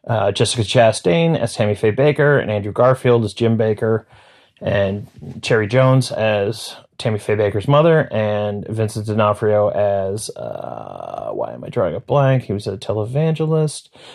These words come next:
Uh, Jerry Falwell. Uh, it's a biopic or a biopic. I never know how to say it. I've, I've heard that word said both ways, but, um, oh man,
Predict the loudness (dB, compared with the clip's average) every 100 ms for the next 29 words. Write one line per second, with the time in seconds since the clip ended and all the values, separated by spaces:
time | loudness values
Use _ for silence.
0 | -4 2 4 4 2 4 2 2 0 -2
1 | -8 _ -20 -20 -6 2 4 4 2 -4
2 | -6 -2 4 6 6 4 4 2 4 2
3 | 4 4 4 4 2 0 0 2 2 4
4 | 4 4 4 2 2 4 4 0 -6 -8
5 | -8 -6 -4 -2 -2 0 0 0 -2 -2
6 | -2 -2 0 -2 -2 -2 0 -2 -8 -20
7 | -20 -20 -16 -4 2 4 6 4 -2 -14
8 | _ _ _ _ _ _ -20 -20 _ _
9 | _ -20 -20 -20 -20 -20 -20 _ _ _
10 | _ _ 2 4 4 4 4 4